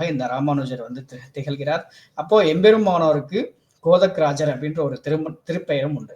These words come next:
இந்த ராமானுஜருக்கு வந்து பாத்தீங்கன்னா கோதக்ராஜர் அப்படின்ற ஒரு பெயர் உண்டு. ராமானுஜரின் திருப்பாவை ஈடுபாடும் அவர் அடிக்கடி திருப்பாவை பாசுரங்களை உச்சரித்து வண்ணம் இருந்ததும் அவருக்கு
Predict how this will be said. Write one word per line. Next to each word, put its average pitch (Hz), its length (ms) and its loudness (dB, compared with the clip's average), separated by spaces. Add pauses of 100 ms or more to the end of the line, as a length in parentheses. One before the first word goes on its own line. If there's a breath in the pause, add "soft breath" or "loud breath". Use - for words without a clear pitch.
இந்த 135 160 -8
ராமானுஜருக்கு 160 640 -2
வந்து 147 160 -4
பாத்தீங்கன்னா 147 360 -8
கோதக்ராஜர் 147 640 -4
அப்படின்ற 143 280 -6
ஒரு 127 140 -10
பெயர் 135 260 -8
உண்டு. 127 220 -4 (420 loud breath)
ராமானுஜரின் 185 840 2
திருப்பாவை 165 580 0
ஈடுபாடும் 151 560 0 (200)
அவர் 143 300 -2 (100)
அடிக்கடி 175 460 -2
திருப்பாவை 185 500 2
பாசுரங்களை 147 580 -2
உச்சரித்து 151 600 -6
வண்ணம் 135 360 -6 (220)
இருந்ததும் 151 480 0 (520 soft breath)
அவருக்கு 165 440 0